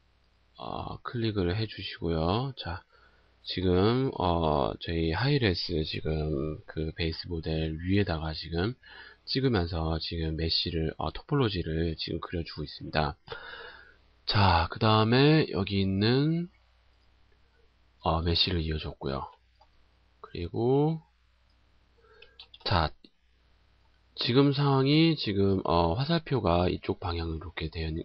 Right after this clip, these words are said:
하얀색 화살표가 이쪽 방향으로 되는 것이 보이-, 보입니다. 자, 지금 여기에 지금 이쪽에 그, 어, 중심이 가 있는데, 다시 한번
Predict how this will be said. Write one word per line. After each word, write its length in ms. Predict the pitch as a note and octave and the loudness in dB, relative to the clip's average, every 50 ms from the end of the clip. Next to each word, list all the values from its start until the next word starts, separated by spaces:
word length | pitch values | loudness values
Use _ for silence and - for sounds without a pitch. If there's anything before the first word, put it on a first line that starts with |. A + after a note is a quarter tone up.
| - | -8
하얀색 500 | - - - C#3+ D3 C#3+ C#3 C3+ B2 A2 | -8 -4 0 0 0 2 2 0 0 0
화살표가 380 | - B2 - - - - - E2+ | -2 -4 -6 -6 -6 -2 -2 -2
이쪽 240 | D2+ - - E2 - | -2 -2 -6 -12 -10
방향으로 460 | - - E2 D#2+ D#2+ E2 E2 D#2 D#2 | -10 -6 -4 -4 -4 -4 -4 -6 -8
되는 260 | - - D#2+ D#2+ E2 | -10 -10 -10 -8 -8
것이 480 | E2+ - D2+ D#2 D#2 - - E2 E2+ E2 - | -8 -6 -6 -6 -6 -6 -6 -6 -6 -6 -6
보이-, 220 | - - F2+ - - _ _ _ | -6 -8 -8 -8 -10 _ _ _
보입니다. 440 | - F2 D#2+ D#2 C#2 F#2 F#2 E2 D2+ - - - - - - - - - - - - - _ _ | -4 -2 -2 2 4 4 4 4 2 0 -8 -14 -14 -14 -14 -14 -14 -16 -16 -18 -20 -20 _ _
자, 480 | - - G2 F2+ F2 E2+ E2 D#2+ D#2 D#2+ - | 0 2 4 4 6 4 4 2 0 -2 -2
지금 260 | - - - A2 G#2 | -6 -2 0 2 4
여기에 480 | F2+ E2+ F2+ F#2+ G2+ A2+ A#2 A2+ A2 G#2 | 4 4 4 4 4 6 8 10 8 8
지금 560 | G2 - G2 F#2 F#2+ F#2 F2+ F2 F2 F2 E2+ - | 6 4 0 2 4 4 4 4 2 2 0 0
이쪽에 640 | - G2 - - - G#2+ G#2+ G2 F#2 E2 E2+ F#2+ G#2 | -2 -4 -2 0 2 2 4 6 6 6 6 4 4
그, 880 | G#2 - - F2+ F2 E2+ E2+ E2+ E2 E2 E2 E2 E2 D#2+ D#2+ D#2 D2+ D2+ - - | 0 -2 -2 0 2 4 4 4 4 4 2 2 2 2 0 0 0 -2 -4 -4
어, 640 | - - C#2+ D2 D2 C#2+ C#2+ C#2 C2+ B1+ C2 - - - | -4 -2 0 0 0 0 2 0 0 0 -2 -4 -8 -10
중심이 460 | - - F#2+ F#2+ F2 - F#2+ F#2 F2+ | -8 -6 -4 -4 -2 -2 0 0 0
가 180 | E2 - - D#2+ | -2 -2 -4 -4
있는데, 500 | D#2 D#2+ E2 D#2+ E2 F#2+ A2 G#2+ F2+ - - _ _ - - - - - _ _ _ _ _ _ _ _ _ _ _ _ _ _ _ | -4 -2 -2 0 2 2 2 2 2 -2 -6 _ _ -20 -20 -20 -20 -20 _ _ _ _ _ _ _ _ _ _ _ _ _ _ _
다시 240 | - - - - - | -20 -18 -16 -16 -16
한번 680 | - - - - F2+ G2 G#2+ A#2+ C3 C3+ C#3 C#3+ C#3+ | -16 -14 -12 -8 -8 -6 -6 -8 -8 -10 -10 -12 -14